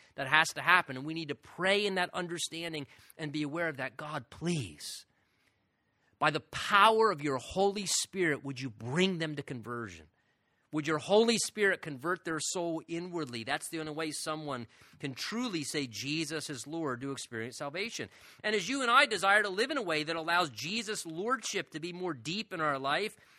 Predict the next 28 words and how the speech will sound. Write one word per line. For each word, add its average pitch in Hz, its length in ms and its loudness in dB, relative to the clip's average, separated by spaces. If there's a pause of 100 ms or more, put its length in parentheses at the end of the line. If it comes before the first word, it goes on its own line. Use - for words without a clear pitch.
(240)
my 202 260 6
self-resolve 226 840 6
is 175 100 -2
only 202 220 -4
one 208 240 -4
part 196 240 0
of 190 60 -8
the 190 60 -6
process. 214 840 -2 (800)
Another 220 380 6
big 196 280 -2
part 214 200 8
of 196 40 -2
the 190 60 -4
process 185 840 4
is 170 220 0
I 208 220 6
need 214 360 -4
there 196 120 2
to 185 60 -4
be 180 160 -4
a 170 60 -2
supernatural 208 880 -2
work 202 380 4
of 175 100 -6
the 170 100 4
Holy 190 320 0
Spirit 196 520 2